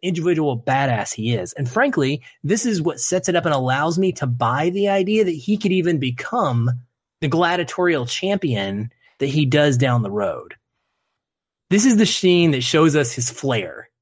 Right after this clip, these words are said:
and his ability both in one shot.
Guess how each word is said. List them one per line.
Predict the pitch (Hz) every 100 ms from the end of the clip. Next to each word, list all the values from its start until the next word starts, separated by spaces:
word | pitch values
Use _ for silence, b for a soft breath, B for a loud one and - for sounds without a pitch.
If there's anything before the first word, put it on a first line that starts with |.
| _ _ _ _ _
and | 147 160
his | 165
ability | 143 127 117 101 98
both | 90 78 - - _ _ _ _ _ _ _ _ _
in | 147 139
one | 143 135
shot. | 120 - 87 -